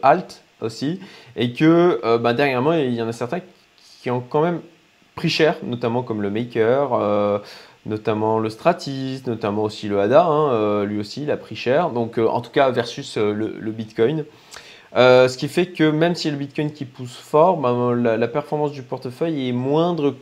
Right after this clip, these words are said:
que des mises à jour que j'avais pu faire, comme par exemple celle-ci,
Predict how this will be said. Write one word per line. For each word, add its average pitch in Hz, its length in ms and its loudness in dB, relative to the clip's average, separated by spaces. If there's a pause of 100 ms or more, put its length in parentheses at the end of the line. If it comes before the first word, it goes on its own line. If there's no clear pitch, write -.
(160)
que 135 80 -4
des 127 220 -2
mises 135 220 -4
à 139 40 0
jour 143 140 -2
que 143 80 -6
j'avais 123 160 0
pu 120 180 -8
faire, 151 220 2 (460)
comme 127 160 -2
par 120 120 2
exemple 120 400 -6
celle-ci, 131 480 -12